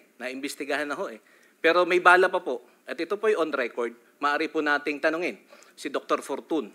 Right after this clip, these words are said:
sa kanyang mga natuklasan. Ginoong Tagapangulo,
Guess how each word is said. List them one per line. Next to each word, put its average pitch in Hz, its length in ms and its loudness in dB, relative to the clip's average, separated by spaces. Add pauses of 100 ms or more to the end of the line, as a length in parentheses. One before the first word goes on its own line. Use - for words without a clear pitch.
sa - 180 -10
kanyang 123 260 -6
mga 113 160 -8
natuklasan. 104 560 -12 (1080)
Ginoong 196 200 2
Tagapangulo, 190 760 4